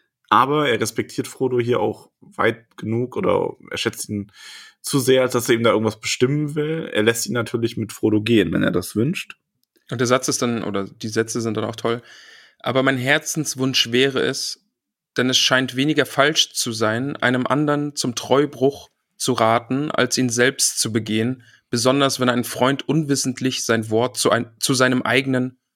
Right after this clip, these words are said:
Speaker 2: Schaden verpfändet hat.“
Speaker 1: Ja.
Speaker 2: Ja, also eben zu sagen, ja,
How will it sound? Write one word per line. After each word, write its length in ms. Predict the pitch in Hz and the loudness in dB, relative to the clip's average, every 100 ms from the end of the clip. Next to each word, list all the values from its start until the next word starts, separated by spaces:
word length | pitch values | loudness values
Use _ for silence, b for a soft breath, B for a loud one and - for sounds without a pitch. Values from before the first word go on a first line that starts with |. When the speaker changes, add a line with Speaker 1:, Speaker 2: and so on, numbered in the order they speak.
| _ | _
Speaker 2:
Schaden 500 | - - 110 113 117 | -2 2 2 2 -4
verpfändet 540 | - 117 127 120 - - | -2 -2 0 0 -2 -8
hat.“ 200 | - - _ _ _ _ - | -10 -14 _ _ _ _ -6
Speaker 1:
Ja. 340 | - 95 92 _ _ _ _ | -4 -2 -6 _ _ _ _
Speaker 2:
Ja, 180 | 117 - | -8 -4
also 280 | - 120 117 | -2 -2 0
eben 160 | 123 117 | 0 0
zu 140 | 127 | 0
sagen, 640 | 117 117 120 123 120 - - _ - | 2 4 2 0 -4 -8 -12 _ -6
ja, 340 | 120 123 123 | -2 0 -2